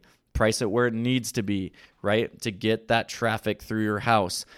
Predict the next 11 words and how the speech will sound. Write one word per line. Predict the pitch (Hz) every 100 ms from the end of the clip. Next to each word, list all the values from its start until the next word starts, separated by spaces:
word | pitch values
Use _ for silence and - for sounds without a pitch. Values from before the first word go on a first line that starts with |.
| - _ -
Um, | 110 110
the | 110 117
last | 127 147 -
thing | 151 135
that | 127
I'm | 131
gonna | 127 120
talk | 127 123
about | 120 117 120 - - - -
is, | 117 113 107
uh, | - 110 110